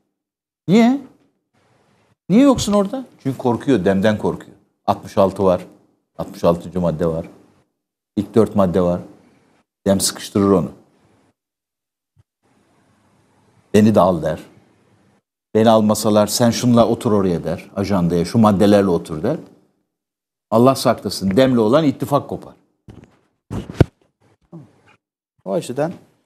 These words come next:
bu çok açık bir şekilde kendine bir gerekçe üretiyor. Şu da çok açık yani, onu da söyleyelim. Bu, e, yani Sayın Cumhurbaşkanı iadeyi ziyareti, bütün bunlar buradan Cumhur İttifakı'na ilişkin.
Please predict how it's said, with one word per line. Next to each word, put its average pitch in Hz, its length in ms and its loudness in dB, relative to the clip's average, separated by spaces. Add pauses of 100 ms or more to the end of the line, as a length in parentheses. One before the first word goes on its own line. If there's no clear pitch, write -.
(400)
bu 156 160 0
çok 165 240 0
açık 160 280 -4
bir 123 40 -6
şekilde 113 580 0 (300)
kendine 143 360 2
bir 143 60 4
gerekçe 135 460 2
üretiyor. 110 520 -2 (400)
Şu 165 120 -2
da 196 80 6
çok 196 240 -2
açık - 300 -6
yani, 107 180 0
onu 117 120 -4
da 143 80 0
söyleyelim. 120 500 0 (540)
Bu, 156 400 4 (420)
e, 107 60 -4 (1200)
yani 101 120 0
Sayın 113 240 2
Cumhurbaşkanı 110 520 0
iadeyi 101 460 2
ziyareti, 104 720 0
bütün 104 300 -2
bunlar 104 380 0 (920)
buradan 170 580 2
Cumhur 151 260 0
İttifakı'na 107 640 -2
ilişkin. - 440 -10